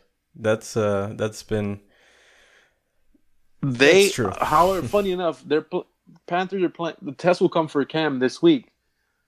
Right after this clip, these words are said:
Speaker 2: Panthers are playing Detroit, which, believe it or not, is the number one defense.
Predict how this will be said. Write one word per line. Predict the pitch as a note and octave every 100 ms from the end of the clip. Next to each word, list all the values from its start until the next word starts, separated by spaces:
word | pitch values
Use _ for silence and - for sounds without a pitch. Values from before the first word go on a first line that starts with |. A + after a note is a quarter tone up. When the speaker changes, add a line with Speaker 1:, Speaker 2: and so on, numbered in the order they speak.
| _ _ _ _ _ _
Speaker 2:
Panthers | - E3 F3 F3
are | D3
playing | - D3 D3 C#3 C3 -
Detroit, | B2+ B2+ E3+ G3 D#3+ -
which, | C#3+ C#3 D3 - - - -
believe | D3 D3 F3
it | E3+
or | E3+
not, | F3 F3+ -
is | D#3 C3+
the | D3
number | D3 D3 D3
one | D3
defense. | C3+ D#3 B2 A2+ -